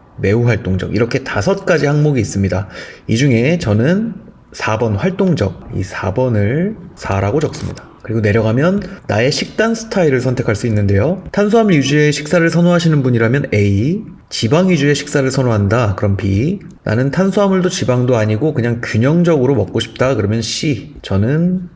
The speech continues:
다이어트 하면서도 탄수화물을 많이 먹고 싶기 때문에 A를 선택합니다. 자, 그러면 끝났습니다. 엔터를 치셔도 되고 이 표시를 이렇게 눌러줍니다. 자, 그럼 챗지피티가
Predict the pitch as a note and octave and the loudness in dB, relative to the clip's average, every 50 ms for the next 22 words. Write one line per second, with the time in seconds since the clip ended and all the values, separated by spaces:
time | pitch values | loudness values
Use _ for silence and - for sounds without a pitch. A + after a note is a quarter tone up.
0 | - _ - - G2 G2 A2 A#2+ A#2+ - C3+ C3 C3+ C3+ B2+ B2+ - - D#3+ D3+ | -20 _ -8 -4 -2 0 0 0 0 -2 -2 -2 0 -2 -2 -2 -4 -4 -4 -4
1 | G#2+ G2+ - - - E3 E3 E3+ E3+ F#3 F3 E3+ E3 D#3 D3 C#3 G2+ F#2 E2 B2 | -4 -6 -8 -6 -4 -2 -2 -2 0 0 0 2 2 0 0 0 0 0 0 0
2 | C#3 C3+ B2 - B2 - - - - - - G#2 G2 F#2+ G2 F#2+ F#2+ A#2 D#3 F3+ | 0 0 0 -2 -2 -4 -4 -6 -8 -4 -2 -2 0 0 0 0 0 0 -2 -2
3 | F#3 F3+ - - - G2 F#2+ F2 G2 G2+ G2+ F#2+ G2 - G2+ G2 F#2+ F#2 - - | -4 -6 -6 -2 0 0 0 0 0 -2 -4 -6 -8 -6 -4 -4 -4 -4 -6 -8
4 | - - - - - - - - - - E3+ - - - A#2+ A#2 A2+ A2+ C3+ E3+ | -8 -10 -12 -12 -18 -20 -20 -6 -4 -4 -4 -2 -2 0 0 2 2 2 2 2
5 | F#3 A3 A3+ A3 - - - - - C3 C3+ C3+ C3 C3 - - G2+ F#2+ F#2 F#2+ | 0 0 -2 -6 -8 -12 -18 -8 -4 -2 0 0 -2 -2 -2 -2 -2 -2 -2 -2
6 | F#2+ G2+ - - - - - - G#2+ C3+ E3 E3 G3+ G3 F#3+ G3 F#3+ G3 F3 E3 | -4 -8 -8 -12 -18 -14 -4 -2 0 0 0 2 2 2 2 2 0 0 0 0
7 | F#3 E3+ D#3+ D3 C3 A2+ G2+ G#2 A2+ C3 D#3+ F#3+ A3+ - - G#2 G2 - C#3 C3 | 0 0 2 0 0 0 0 0 0 0 0 0 -2 -2 -2 -4 -2 0 -2 -2
8 | - C3 B2 D3 F3 G3 G#3+ A3+ - - - - G2+ G2+ G#2+ B2+ B2+ A2+ F#2 F2+ | 0 0 0 0 0 0 -2 -2 -6 -8 -8 -6 -4 -2 0 0 0 0 0 -2
9 | F2+ D#2+ - - - - - G#2+ - - _ _ _ _ _ _ - - - - | -2 -4 -4 -6 -8 -8 -12 -14 -16 -18 _ _ _ _ _ _ -14 -6 -2 0
10 | G2+ G2 F#2+ A#2+ D#3 D3+ - - - - F3 - - - C3+ C3 D#3 E3 B2+ G2+ | 0 2 2 0 0 -2 -4 -4 -4 -4 -6 -6 -4 -2 0 2 2 2 2 0
11 | F#2 D#2+ - | -2 -4 -8